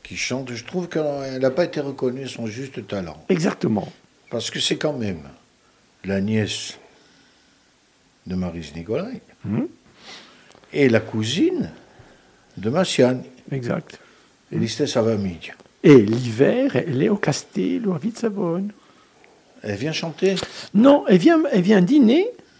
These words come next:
Speaker 2: et à un moment donné, elle attend un peu, et dit, « Tiens, je vais vous chanter une petite chanson. »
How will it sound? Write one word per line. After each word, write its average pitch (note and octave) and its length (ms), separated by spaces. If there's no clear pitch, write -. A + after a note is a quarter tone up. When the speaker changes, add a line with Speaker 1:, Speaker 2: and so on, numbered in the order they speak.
Speaker 2:
et G3 340
à E4+ 60
un D4 40
moment C4+ 280
donné, G#3+ 460
elle F#3+ 100
attend - 220
un D#3+ 100
peu, G#3 240
et C#4 60
dit, « G#3 200
Tiens, C4 280
je - 100
vais F3+ 80
vous G3 140
chanter C#3+ 320
une B2+ 60
petite B2+ 220
chanson. » - 360